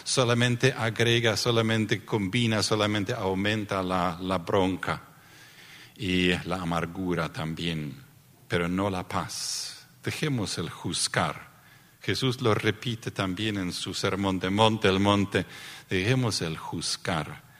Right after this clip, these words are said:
a cargo de Dios. Y el cuarto, una palabra en hebreo. La palabra chesed en hebreo significa,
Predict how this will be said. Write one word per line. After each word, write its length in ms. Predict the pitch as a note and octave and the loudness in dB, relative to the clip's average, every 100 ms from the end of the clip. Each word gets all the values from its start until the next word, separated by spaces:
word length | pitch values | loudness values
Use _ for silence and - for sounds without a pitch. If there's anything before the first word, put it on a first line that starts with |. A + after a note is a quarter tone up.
| - - _ | -20 -20 _
a 160 | F#2 - | -8 -4
cargo 540 | G2 F#2 F2+ E2+ E2 - - | -2 -2 -2 -2 -4 -8 -6
de 120 | F#2+ | -4
Dios. 680 | E2+ G2 D2 - - - - - - - _ _ _ _ _ _ _ _ _ | -2 -2 -2 -8 -10 -10 -14 -20 -20 -20 _ _ _ _ _ _ _ _ _
Y 140 | A2+ | -4
el 100 | G#2+ | -2
cuarto, 560 | B2 B2 C#3+ - F3 D3+ - - - _ - _ _ - - - | 2 4 4 0 -4 -4 -10 -20 -20 _ -20 _ _ -20 -16 -2
una 200 | C#3+ B2 | 0 2
palabra 640 | G2+ G2 F#2+ F#2 F#2 - | 0 0 2 0 -2 -2
en 180 | - F#2+ | -4 -4
hebreo. 680 | F#2 E2 E2+ D2+ D2 C2+ A#2+ - - - - - - - - - | -4 0 2 2 -2 -8 -14 -20 -20 -20 -20 -20 -20 -20 -10 -6
La 120 | E2 | -2
palabra 800 | G2+ G#2 A#2 A2+ G#2+ G#2 F#2+ - - - | 2 4 6 6 6 6 2 -8 -4 -2
chesed 460 | A2+ - G2 F2 E2 - - - - - - | 2 2 0 -4 -8 -14 -14 -16 -20 -20 -14
en 160 | G2+ F#2 | -6 -4
hebreo 600 | F#2 F#2+ G#2 G2+ G2+ F#2 | -2 2 2 4 4 2
significa, 1080 | - - A2 G#2+ F#2+ B2 A2+ A2+ G2+ A2 | -2 -2 -2 0 0 0 2 4 4 2